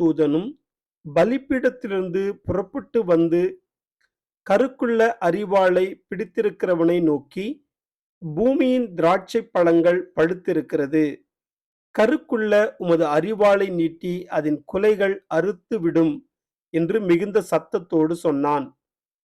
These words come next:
அப்பொழுது அந்த தூதன் தன் அரிவாளை பூமியின் மேலே நீட்டி, பூமியின் திராட்சை பழங்களை அறுத்து, தேவனுடைய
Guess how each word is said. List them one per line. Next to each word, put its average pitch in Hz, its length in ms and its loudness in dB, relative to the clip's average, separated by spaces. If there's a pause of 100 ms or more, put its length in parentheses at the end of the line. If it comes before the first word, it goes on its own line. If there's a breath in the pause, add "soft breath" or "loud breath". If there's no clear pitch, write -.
(240)
அப்பொழுது 233 720 0
அந்த 165 460 -2
தூதன் 180 560 -2
தன் 156 320 -2
அரிவாளை 180 800 2
பூமியின் 214 440 -4
மேலே 165 400 4
நீட்டி, 170 680 -6 (580)
பூமியின் 240 440 0
திராட்சை 180 460 0
பழங்களை 170 720 2
அறுத்து, 180 680 -6 (720)
தேவனுடைய 208 760 2